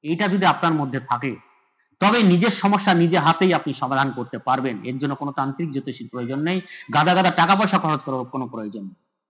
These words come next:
যখন আপনার প্রিয় মানুষটি আপনাকে ঠকিয়ে চলে গেছে, তাকে পাওয়ার জন্য একটু নির্জন নিরিবিলি স্থান, একটু জায়গা পছন্দ করে নিন। সেই জায়গায় বসে এই ক্রিয়াটি করতে হবে।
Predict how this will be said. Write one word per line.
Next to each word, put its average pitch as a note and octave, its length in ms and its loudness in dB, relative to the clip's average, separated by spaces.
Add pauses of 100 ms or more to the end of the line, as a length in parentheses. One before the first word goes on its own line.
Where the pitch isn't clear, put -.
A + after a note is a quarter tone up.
(1800)
যখন G3 340 4
আপনার G#3+ 280 4
প্রিয় G3+ 300 2
মানুষটি A3 360 4
আপনাকে G3 340 4
ঠকিয়ে F3+ 320 0
চলে F#3+ 240 2
গেছে, F#3 180 2
তাকে E3+ 360 2
পাওয়ার F3+ 400 6
জন্য G3 180 4
একটু F#3+ 320 0
নির্জন F#3 480 4
নিরিবিলি F#3 420 4
স্থান, F3+ 440 0 (280)
একটু D#3 220 -2
জায়গা C#3+ 380 0
পছন্দ D3 440 -6
করে B2 160 -6
নিন। G2 180 -14 (420)
সেই F#3 260 2
জায়গায় E3 420 6
বসে E3 360 2 (2750)
এই F3 160 -2
ক্রিয়াটি C#3 400 -4
করতে A#2 280 -12
হবে। F#2 200 -14